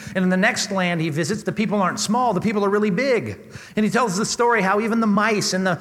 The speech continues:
room that he's set in starts to attack him, and, and there's, everything's just gigantic. He talks about how he can't even hardly get up on the bed. It's like scaling a mountain.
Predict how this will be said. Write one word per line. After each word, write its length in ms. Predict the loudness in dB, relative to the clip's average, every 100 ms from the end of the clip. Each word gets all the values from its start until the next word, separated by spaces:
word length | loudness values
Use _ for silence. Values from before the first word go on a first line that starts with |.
| -2
room 300 | 0 2 4
that 100 | 2
he's 180 | 2 0
set 260 | 0 0 2
in 160 | 0
starts 320 | 0 0 0 -2
to 160 | -2
attack 400 | -2 0 0 0
him, 100 | 0
and, 100 | 0
and 280 | -2 -2 -2
there's, 240 | 0 0
everything's 300 | 0 -2 -2
just 200 | -2 -2
gigantic. 640 | 0 0 0 -2 -2 -2 -2
He 80 | 0
talks 220 | 0 0
about 140 | 0
how 60 | 0
he 60 |
can't 220 | -2 -2 -2
even 100 | 0
hardly 260 | 2 0 -2 -8 -2
get 160 | 0
up 140 | 0 0
on 180 | 0
the 80 | 2
bed. 360 | 2 2 2 0
It's 160 | 0
like 120 | -4 -4
scaling 540 | -6 -2 0 0 -2
a 60 | 0
mountain. 520 | 0 -2 -2 -6